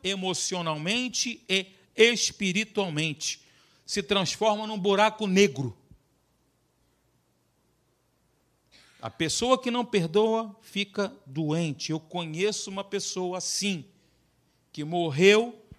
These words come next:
sem perdoar uma outra pessoa, não tinha diagnóstico nenhum de nada, mas não conseguia andar,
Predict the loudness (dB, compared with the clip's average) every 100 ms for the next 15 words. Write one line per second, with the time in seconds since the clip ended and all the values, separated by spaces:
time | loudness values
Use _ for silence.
0 | -8 -6 -4 -4 -4 -4 -4 -2 0 -2
1 | -2 4 6 4 0 -4 -4 -2 0 0
2 | 0 -4 -10 _ _ _ _ -6 -4 -4
3 | -6 -6 -6 -6 -10 _ _ _ -16 -2
4 | 0 0 -2 -2 0 -2 -6 -6 -2 2
5 | 2 2 0 -2 0 2 2 0 -2 -4
6 | -6 -6 -2 -2 -2 -4 -4 -2 -2 -2
7 | -6